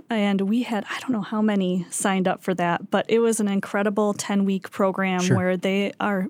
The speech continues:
Speaker 1: you know, our staff members across the state were able to learn bite-sized wellness pieces, 'cause you can't take care of others if you're not taking care of yourself. Uh, the Keystone Center actually dropped the word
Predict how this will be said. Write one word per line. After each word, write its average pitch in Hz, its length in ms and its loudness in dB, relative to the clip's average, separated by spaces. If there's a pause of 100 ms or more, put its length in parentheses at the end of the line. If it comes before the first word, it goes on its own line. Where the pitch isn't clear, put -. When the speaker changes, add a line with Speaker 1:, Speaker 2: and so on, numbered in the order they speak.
Speaker 1:
you 208 180 0
know, 185 80 2
our 185 120 0
staff 202 480 -2
members 185 400 0
across 180 340 -4
the 208 60 -4
state 180 320 -4
were 180 120 -4
able 196 220 -2
to 202 160 -10
learn 180 340 -2 (360)
bite-sized 196 800 0
wellness 185 680 -2
pieces, - 440 -6
'cause 247 160 -2
you 277 80 0
can't 302 240 -2
take - 160 -2
care 202 180 0
of 196 80 -2
others 180 380 0
if 190 100 -12
you're 190 100 0
not 180 240 0
taking 190 240 -2
care 180 180 -2
of 175 100 -4
yourself. 175 540 -2 (560)
Uh, 196 160 -2
the 196 140 -2
Keystone 294 460 0
Center 208 400 -2
actually 202 400 -2 (200)
dropped 196 300 -2
the 202 60 -4
word 190 220 -4